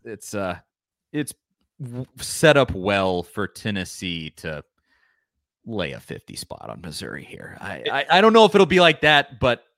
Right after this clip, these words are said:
Speaker 1: it could be if Missouri's not careful.
Speaker 2: It really does come down to how this team responds because, like you said, Missouri's offense, I mean, they scored seventeen points against Vanderbilt. That's, that's not
Speaker 1: Mm.
Speaker 2: typically what you think is
Speaker 1: Vanderbilt, the worst defense in the S E C,
Speaker 2: Yeah.
Speaker 1: by the way.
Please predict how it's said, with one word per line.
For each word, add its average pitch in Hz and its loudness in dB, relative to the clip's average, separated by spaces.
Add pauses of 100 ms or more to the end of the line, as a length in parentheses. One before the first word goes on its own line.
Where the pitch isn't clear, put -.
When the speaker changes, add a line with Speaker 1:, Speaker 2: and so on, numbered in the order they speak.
(920)
Speaker 1:
it 135 -6
could 123 2
be 90 -2
if 85 -8
Missouri's 85 -8
not 69 -14
careful. - -20 (280)
Speaker 2:
It 185 -4
really 208 2
does 110 4
come 95 -2
down 87 -6
to 85 -10
how 90 -6
this 87 -8
team 85 -8
responds 71 -10
because, 95 -4
like 90 -2
you 85 -10
said, 80 -6
Missouri's 87 -4
offense, 82 -6
I - -10
mean, 85 -6
they 82 -6
scored - -6
seventeen 92 -2
points 78 -4
against 73 -10
Vanderbilt. 76 -10
That's, 87 -8 (480)
that's 85 -10
not 92 -4
Speaker 1:
Mm. - -18 (220)
Speaker 2:
typically 85 -4
what 78 -8
you 76 -12 (580)
think - -8
is 127 -10
Speaker 1:
Vanderbilt, 160 4
the 175 4
worst 151 4
defense 117 -6
in 104 -10
the 98 -6
S 87 -6
E 85 -6
C, 87 -6
Speaker 2:
Yeah. 71 -8
Speaker 1:
by - -18
the 71 -20
way. - -20